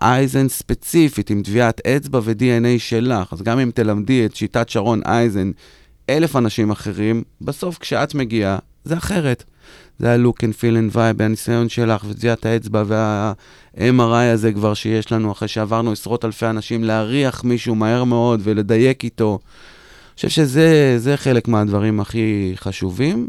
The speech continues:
ובעיקר, בעיקר, בעיקר, לצד כל זה,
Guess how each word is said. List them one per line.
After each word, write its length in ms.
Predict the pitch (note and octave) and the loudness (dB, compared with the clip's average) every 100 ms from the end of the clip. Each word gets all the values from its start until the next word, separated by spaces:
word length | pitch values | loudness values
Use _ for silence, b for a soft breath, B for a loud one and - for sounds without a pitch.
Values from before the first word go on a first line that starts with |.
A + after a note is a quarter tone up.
| - | -6
ובעיקר, 720 | G#2+ G2 G#2+ A2 A2+ - A#2 | -4 -2 0 0 0 -4 -4
בעיקר, 360 | G2+ G#2+ - B2+ | -4 -6 -6 -8
בעיקר, 500 | - - - - - - b b b b b | -6 -8 -6 -6 -6 -12 b b b b b
לצד 380 | - F#2+ D3+ D3+ | -8 -4 -2 -2
כל 220 | - C#3+ | 0 0
זה, 220 | C#3+ E3+ | 2 0